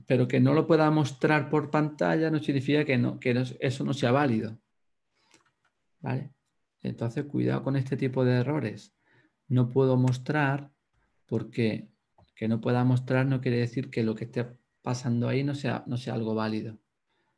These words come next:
Pero tengo que saber qué es y qué se puede hacer con eso.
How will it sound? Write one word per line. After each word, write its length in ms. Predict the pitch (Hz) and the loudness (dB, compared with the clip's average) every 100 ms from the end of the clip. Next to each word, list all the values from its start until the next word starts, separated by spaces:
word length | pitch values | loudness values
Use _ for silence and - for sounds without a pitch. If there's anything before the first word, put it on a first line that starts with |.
| _ | _
Pero 240 | 120 113 | -2 -2
tengo 160 | 113 117 | 0 -2
que 80 | 120 | 0
saber 320 | 127 131 123 | 0 0 0
qué 320 | - 117 135 | 2 4 6
es 320 | 165 190 - - | 4 0 -12 -4
y 140 | 127 | -2
qué 100 | 135 | 0
se 140 | 127 | -2
puede 180 | 135 127 | 0 2
hacer 260 | 117 117 - | 2 0 -4
con 140 | 135 | -2
eso. 260 | 147 123 | -2 -4